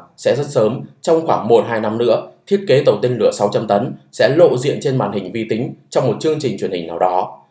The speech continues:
Biết đâu lại là chương trình Núi Sông Bờ Cõi trên V T V bốn vào năm sau thì sao? Thực ra, nhanh hay chậm, nó sẽ phụ thuộc khá nhiều vào cơ sở hạ tầng của chúng ta hiện nay. Để rõ ràng hơn, mời các bạn nghe hai ý kiến sau của các cán bộ Viện Thiết kế Tàu Quân sự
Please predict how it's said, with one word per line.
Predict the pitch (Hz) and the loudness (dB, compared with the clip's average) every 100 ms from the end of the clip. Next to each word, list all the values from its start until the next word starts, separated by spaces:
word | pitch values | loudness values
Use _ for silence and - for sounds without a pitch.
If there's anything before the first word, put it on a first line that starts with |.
| _ | _
Biết | - 135 | -2 0
đâu | 135 117 110 - - | 4 2 2 -6 -4
lại | 123 107 | 0 2
là | 107 | 0
chương | 101 147 | -2 -2
trình | 139 107 87 - _ | -2 -4 -4 -12 _
Núi | 123 143 | -4 -2
Sông | 143 147 123 | 0 0 0
Bờ | 87 - | -4 -2
Cõi | 110 95 - - | 0 0 -2 -12
trên | - 127 123 | -2 -2 0
V | 117 | 0
T | 110 | 0
V | 107 104 | 0 2
bốn | 101 107 - _ | 2 0 -8 _
vào | 98 92 | 0 0
năm | 101 104 | 0 0
sau | 104 104 | 0 -2
thì | 92 | -4
sao? | 101 95 101 - _ _ _ _ _ _ - | -2 -2 -2 -6 _ _ _ _ _ _ -12
Thực | - | -2
ra, | 117 107 95 - - - | 2 2 0 -6 -14 -2
nhanh | 117 | 0
hay | 107 98 | 0 0
chậm, | 117 104 - - - | 2 0 -2 -14 -4
nó | 143 | 0
sẽ | - - | 0 -2
phụ | 135 117 | -4 -2
thuộc | 104 - | -2 -2
khá | 131 131 | -2 2
nhiều | 202 151 | 4 2
vào | 98 - | 2 2
cơ | 156 | 2
sở | 143 98 | 4 -4
hạ | - - | -6 -4
tầng | 117 98 | -2 -4
của | 87 | -4
chúng | 107 | -6
ta | 104 | -4
hiện | 104 76 | -4 0
nay. | 107 92 - _ _ _ _ | 0 0 -4 _ _ _ _
Để | 101 | -2
rõ | 98 - 127 | 2 2 2
ràng | 107 104 | 0 4
hơn, | 117 107 - - | 4 4 -2 -12
mời | 110 113 | 0 2
các | 160 | 2
bạn | 143 - 120 | 0 -2 0
nghe | 117 | 0
hai | 113 104 | 0 -4
ý | 110 | -4
kiến | 110 110 | -4 -2
sau | 143 120 107 - - | 2 2 2 -4 -10
của | 107 | -6
các | 156 151 | -4 -2
cán | 107 | 0
bộ | 139 110 117 | 0 0 0
Viện | 110 | -2
Thiết | 185 180 | -4 -4
kế | 127 | -2
Tàu | 143 - | 0 0
Quân | 104 101 | -2 -2
sự | 135 120 | 0 0